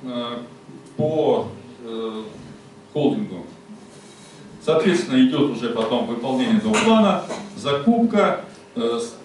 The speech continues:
всех не-, предполагаемых средств защиты, семена, э, соответственно, другие факторы. Ну, как правило, опыт показывает, достаточно очень, э, точно, где-то в пределах изменения три-четыре процента. Э,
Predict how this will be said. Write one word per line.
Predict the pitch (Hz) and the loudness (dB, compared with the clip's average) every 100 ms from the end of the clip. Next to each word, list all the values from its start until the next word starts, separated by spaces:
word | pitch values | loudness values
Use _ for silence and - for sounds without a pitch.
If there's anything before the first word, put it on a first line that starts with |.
| - | -14
всех | 131 143 - 143 | -8 -8 -8 -10
не-, | 135 139 - | -10 -10 -6
предполагаемых | - - 160 156 156 135 117 113 | -4 -2 2 4 4 2 0 -4
средств | - 147 147 117 | -6 -6 -6 -6
защиты, | 127 127 - 202 190 | -8 -8 -2 -2 -2
семена, | 147 - 143 151 196 190 - - - - - - 120 | -6 -8 -6 -2 2 2 2 -4 -14 -20 -20 -14 -10
э, | 107 113 | -8 -8
соответственно, | 143 143 151 - 131 | -6 -4 -4 -4 -4
другие | 139 151 214 | -2 2 2
факторы. | 202 185 - 165 139 - | 4 2 2 -2 -2 -4
Ну, | 185 | -4
как | 175 - - - - - | -4 -6 -10 -18 -18 0
правило, | 170 202 185 143 110 - - 127 | 2 4 4 2 0 -6 -8 -6
опыт | 147 143 - | -2 -2 0
показывает, | 143 147 180 - 135 110 | -2 0 0 0 0 2
достаточно | 120 - - - - | 0 2 0 0 -4
очень, | 131 - - 139 - | -2 -2 -6 -10 -10
э, | 120 117 113 113 - | -8 -8 -8 -8 -2
точно, | 143 123 - | -2 0 -4
где-то | 98 123 120 | -6 -4 -4
в | |
пределах | 107 123 131 - - - - - - | -4 -4 -4 -4 -8 -16 -20 -20 -8
изменения | 120 123 143 156 165 135 | -4 -2 0 0 0 -2
три-четыре | 135 147 156 - - 131 127 | -4 -6 -8 -10 -2 0 2
процента. | 127 113 101 92 - - - - - - - - - - - - - | 0 -4 -6 -10 -12 -18 -20 -20 -20 -20 -20 -20 -20 -20 -20 -20 -12
Э, | - 113 117 113 117 | -4 0 0 0 -2